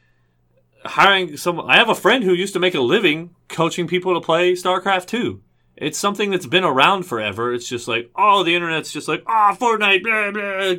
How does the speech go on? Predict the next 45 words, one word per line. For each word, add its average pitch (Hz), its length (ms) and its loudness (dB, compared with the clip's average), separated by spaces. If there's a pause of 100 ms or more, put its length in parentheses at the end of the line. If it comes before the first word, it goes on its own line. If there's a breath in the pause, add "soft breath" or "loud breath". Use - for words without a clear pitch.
video 220 200 -2
games, 190 320 -2
blah, 208 260 -4
blah, 190 280 -8
blah." 190 340 -4
It's 165 260 -4
like, 175 300 -4 (720 loud breath)
uh, 143 160 -8
the 156 340 -8
internet 208 320 2
just 151 160 -6
needs 131 160 -4
to 104 60 -12
get 104 120 -6
over 87 220 -12
it. - 100 -18
I'm 135 140 -8
so 202 180 -4
sick 170 260 -6
of, 110 200 -8 (1160 soft breath)
it's 123 200 -8
the 143 220 0
whole, 143 360 0
"It's - 220 -2
not 190 240 2
a 170 40 -2
sport, 185 460 4
it's 160 180 -2
not, 160 340 0 (380)
it's - 140 -12
not 180 160 0
acceptable, 170 760 0
it's 156 140 -8
not 175 220 -4
this, 175 240 4
it's 151 140 -10
not 170 220 0
that." 170 220 0
It's 165 120 -10
just, - 300 -12
let 370 180 -2
fucking 269 380 0
people 226 280 -6
be 196 180 -2
people. 117 520 -2